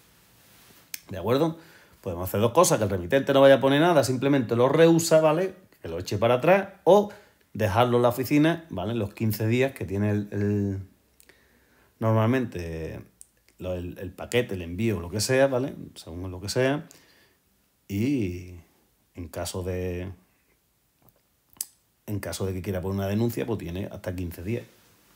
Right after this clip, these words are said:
para poner la denuncia, antes de devolverlo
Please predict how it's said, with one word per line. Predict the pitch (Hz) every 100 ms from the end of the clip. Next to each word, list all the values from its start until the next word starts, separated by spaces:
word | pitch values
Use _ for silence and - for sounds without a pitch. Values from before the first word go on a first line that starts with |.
| _
para | - 95
poner | 82 82
la | 76
denuncia, | 87 151 151 - _ - _ _ _ _ _ _ -
antes | 98 98 92
de |
devolverlo | 92 85 82 92 90 90